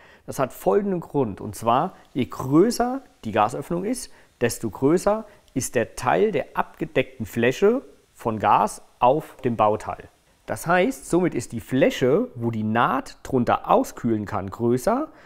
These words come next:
und somit werden die Anlauffarben verringert. Natürlich kann man nicht immer nur so eine große Gasdüse nehmen oder im besten Fall natürlich so eine Jumbo-Gasdüse,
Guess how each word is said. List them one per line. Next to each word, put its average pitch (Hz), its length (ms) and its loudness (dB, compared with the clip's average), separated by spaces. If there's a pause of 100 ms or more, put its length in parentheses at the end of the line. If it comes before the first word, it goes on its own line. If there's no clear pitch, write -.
(180)
und 113 140 -4
somit 147 300 -2
werden 117 160 2
die 117 220 -10
Anlauffarben 143 640 -2
verringert. 117 580 -4 (540)
Natürlich 147 320 0
kann 151 140 4
man 135 80 2
nicht - 160 -2
immer 127 180 4
nur 127 160 2
so 120 100 -2
eine 107 200 -2
große 139 340 4
Gasdüse 175 540 4
nehmen 185 380 0
oder 120 260 6
im 104 80 -2
besten 123 260 -2
Fall 117 140 0
natürlich 120 240 0
so 117 80 -4
eine 107 100 -4
Jumbo-Gasdüse, 175 1040 2